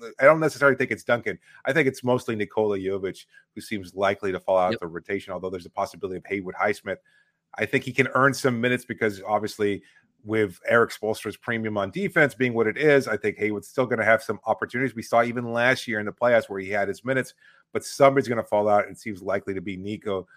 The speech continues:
Speaker 1: So just letting Heat fans know ahead of time, don't expect any big performances for Nikola Jovic in the
Speaker 2: Huh.
Speaker 1: playoffs because he doesn't seem likely to even g-, get on the floor.
Speaker 2: Yeah, I've got a core eight in Miami's rotation: Terry Rozier, Tyler Herro, Jimmy Butler, Caleb Martin, Bam Adebayo, Duncan Robinson, Jaime Jaquez,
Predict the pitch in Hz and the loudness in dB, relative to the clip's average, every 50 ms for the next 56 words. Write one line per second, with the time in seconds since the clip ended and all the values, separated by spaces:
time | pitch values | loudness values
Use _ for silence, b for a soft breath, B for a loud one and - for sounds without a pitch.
0 | b b b _ - 95 92 87 - 113 107 - 123 123 120 123 113 113 127 131 | b b b _ -8 -6 -6 -6 -8 -12 -10 -6 -4 -2 -2 -2 -4 -4 -4 -4
1 | 127 - 123 120 117 95 104 120 117 113 110 107 110 113 - - - 107 107 107 | -2 -2 0 0 -2 -2 0 2 4 4 4 4 4 2 0 -2 -2 -2 0 0
2 | 101 95 87 113 110 117 120 120 - - - 127 123 120 - - _ b b b | -2 -4 -2 0 2 2 2 0 -4 -2 4 4 4 4 4 -2 _ b b b
3 | b b 113 113 120 113 107 131 123 - - 113 - 120 113 117 113 - - 104 | b b -6 -6 -4 -2 0 -2 0 0 -2 -2 0 -2 -2 -2 -4 -10 -12 -14
4 | - 113 104 98 92 - 113 107 107 104 104 104 101 101 - 98 110 117 101 - | -10 -10 -8 -8 -6 -4 -2 -2 0 -2 -2 -2 -4 -8 -8 -6 -6 -6 -4 -2
5 | 107 101 98 - _ - 87 - - 95 90 107 104 92 104 95 - - 107 95 | -2 -2 -2 -4 _ -14 -14 -14 -14 -10 -6 -6 -6 -6 -6 -10 -12 -12 -14 -14
6 | 92 92 87 92 98 95 - 95 95 - 92 90 98 90 90 82 78 - - _ | -12 -8 -6 -6 -4 -4 -6 -10 -10 -10 -12 -10 -10 -10 -12 -12 -16 -20 -20 _
7 | - 90 101 92 87 85 82 78 _ - 85 71 73 _ _ _ _ _ _ _ | -10 -6 -4 -4 -4 -4 -6 -12 _ -20 -20 -20 -20 _ _ _ _ _ _ _
8 | _ _ _ _ _ - 143 151 147 147 147 160 - 214 180 156 - - 151 147 | _ _ _ _ _ -2 2 4 4 4 4 4 4 4 4 2 0 0 2 2
9 | 143 - - 120 113 123 127 - 123 120 120 120 120 120 120 120 117 - 123 117 | 2 2 2 0 -2 -2 -2 -2 0 0 2 2 2 2 2 0 0 0 0 0
10 | 113 - 123 117 117 - - 120 117 117 - 123 120 117 117 117 113 110 107 113 | 0 0 0 0 0 -2 -2 -4 -4 -4 -2 -2 0 0 2 0 0 -2 -2 -2
11 | 107 104 107 104 - - 113 110 113 113 110 104 101 98 95 95 95 95 90 92 | 0 0 0 -2 -2 0 2 2 2 2 -2 -4 -4 -2 -2 0 -2 -2 -4 -4
12 | 104 110 117 110 101 101 92 90 98 92 87 - - 107 104 107 107 101 101 95 | -2 -2 -2 0 0 -2 -2 -2 -4 -6 -8 -6 -2 -2 0 0 0 0 0 0
13 | 92 92 90 92 90 82 98 101 104 107 110 107 104 98 87 95 90 87 90 90 | -2 -2 -4 -6 -4 -2 0 2 2 2 2 0 0 0 0 0 0 0 0 -2
14 | 90 87 85 - 107 107 101 - 107 104 92 92 92 90 90 87 - - 92 87 | -4 -4 -2 -2 -2 -2 0 -2 0 0 0 -2 -2 -4 -6 -10 -10 -10 -10 -10
15 | 87 80 90 101 101 101 101 95 92 92 90 90 - - 87 87 87 80 - | -8 -6 -6 -4 -4 -2 -2 -4 -4 -4 -6 -6 -6 -8 -8 -8 -8 -8 -10